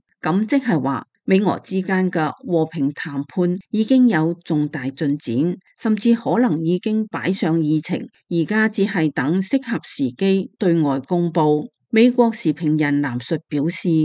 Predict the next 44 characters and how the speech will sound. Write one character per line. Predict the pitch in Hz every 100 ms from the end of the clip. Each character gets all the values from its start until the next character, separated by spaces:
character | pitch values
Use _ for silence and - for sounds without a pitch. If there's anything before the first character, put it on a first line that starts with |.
| - _ -
俄 | 170
羅 | 160 151
斯 | - 254
當 | 254 262
然 | 269 202 127
願 | 139 151 151
意 | 156 156
談 | - 131 -
判， | 175 165 160 - -
打 | 165 185
咗 | 160 175
三 | - 214 220
年 | -
戰 | - 160 156
爭， | 143 175 175 170 _
雖 | - 302
然 | 214 110
喺 | - 117 196
戰 | 190 175
場 | 165 170 139
上 | - 160 156 165
仲 | - 160
有 | 143 156
啲 | 185 175
優 | 185 170 175
勢， | 165 151 156 - _
但 | - 180 190
已 | 190
經 | 226
開 | 214 220 220
始 | 202 165 170
精 | 208 240
疲 | 233 180 120
力 | 143 143
竭。 | - 165 165 160 _ -
俄 | 170
羅 | 160
斯 | 156 240
其 | 247 180
實 | - 139 131
都 | 202 214
好 | - 156
想 | 165 143
停 | 180 -